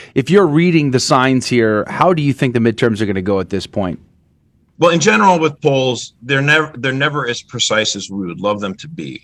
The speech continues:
Speaker 2: And there are times where they're wildly off, especially with Trump. People were kind of embarrassed to admit that they supported him. So on his polling, it was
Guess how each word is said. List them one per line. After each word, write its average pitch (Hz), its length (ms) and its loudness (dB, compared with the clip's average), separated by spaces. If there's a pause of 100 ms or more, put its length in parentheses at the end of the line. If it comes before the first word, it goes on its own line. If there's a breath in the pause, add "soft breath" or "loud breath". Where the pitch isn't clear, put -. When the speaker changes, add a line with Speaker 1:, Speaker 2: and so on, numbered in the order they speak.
Speaker 2:
And 101 220 -4
there 110 120 -2
are 113 200 2
times 107 440 -6
where 101 120 -8
they're 92 140 -6
wildly 101 480 -2
off, 82 280 -6
especially - 420 -4
with 107 80 -6
Trump. 113 340 -2
People 113 320 -4
were 92 100 -6
kind 107 180 -4
of 95 60 -6
embarrassed 87 600 -6
to 110 100 -4
admit 90 280 -4
that 87 120 -10
they - 80 -12
supported 90 460 -6
him. 165 160 -8 (260 soft breath)
So - 180 0
on 90 160 0
his 147 280 2
polling, 104 420 -2
it 92 80 -8
was 90 160 -10